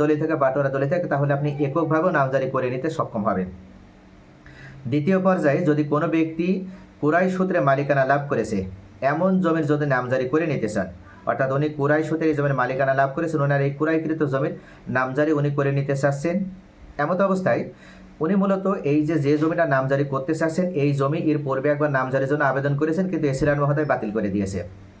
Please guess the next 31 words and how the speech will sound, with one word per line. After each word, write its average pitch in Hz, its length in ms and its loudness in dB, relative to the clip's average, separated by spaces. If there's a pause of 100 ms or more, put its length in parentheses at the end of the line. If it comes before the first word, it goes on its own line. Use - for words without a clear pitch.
(300)
আবার 165 220 4
হয়তো 170 240 0
নামজারির 147 320 2
জন্য 147 120 2
উনি 151 120 0
আবেদন 139 300 0
করতে 147 300 0
চাচ্ছেন, 170 260 0 (640)
আ, 143 40 2 (180)
এটা 170 140 4 (100)
উনি 160 120 0 (100)
নিশ্চিত 151 300 0
নয় 170 120 0
যে 170 40 4
আবার 151 160 2
বাতিল 131 320 2
হবে 147 200 4
কিনা। 101 260 -2 (600)
তার 160 220 2
পূর্বে 180 260 2 (100)
আপনাকে 143 280 0
একটি 147 120 -2 (100)
কাজ 135 220 2
করতে 117 200 -4
হবে। 95 200 -2 (380)
সেই 143 180 -2
কাজটি 143 260 -2
হচ্ছে 180 240 -2
এই, 117 60 -2 (400)
আপনার 135 360 0 (100)
জমির 147 260 0